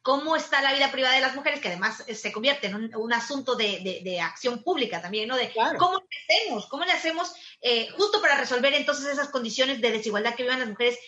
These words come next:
Speaker 1: en la vida privada y que vienen a condicionar entonces, porque coincido totalmente contigo en el que una de las grandes condicionantes de que las mujeres toleren la violencia tiene que ver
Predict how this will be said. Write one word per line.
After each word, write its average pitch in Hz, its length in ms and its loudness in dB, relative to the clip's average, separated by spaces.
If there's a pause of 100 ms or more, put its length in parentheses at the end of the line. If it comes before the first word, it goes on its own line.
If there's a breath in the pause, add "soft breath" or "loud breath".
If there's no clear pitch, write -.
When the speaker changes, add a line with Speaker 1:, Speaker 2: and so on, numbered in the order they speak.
(100)
Speaker 1:
en 233 140 2
la 220 80 2
vida 294 240 0
privada 294 400 2
y 294 100 -2
que 285 120 0
vienen 330 220 -4
a 427 140 0
condicionar 269 640 -2
entonces, 294 520 0 (220 loud breath)
porque 277 320 0
coincido 285 420 2
totalmente 302 520 -2
contigo 269 500 0
en 247 160 2
el 233 200 -4
que 233 200 -6
una 320 180 -2
de 330 60 -6
las 240 180 -6
grandes 277 360 -2
condicionantes 240 480 -4
de 214 100 -4
que 208 80 -10
las 196 140 -4
mujeres 262 360 -2
toleren 247 360 0
la 302 80 4
violencia 302 440 0
tiene 269 180 -2
que 254 80 2
ver 269 180 0